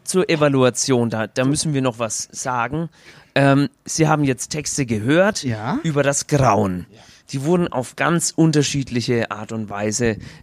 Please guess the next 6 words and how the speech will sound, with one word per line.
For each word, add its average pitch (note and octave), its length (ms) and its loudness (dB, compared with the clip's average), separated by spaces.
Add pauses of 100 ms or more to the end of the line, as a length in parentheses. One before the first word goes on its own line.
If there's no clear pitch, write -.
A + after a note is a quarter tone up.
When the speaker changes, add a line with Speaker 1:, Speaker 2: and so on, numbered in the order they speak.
Speaker 1:
äh, G#2+ 380 2 (120)
äh, G#2 240 -4
geschrieben, D#3+ 720 -4
auch C3+ 220 2
vorgetragen. E3 720 0
Speaker 2:
Performt? A3 680 0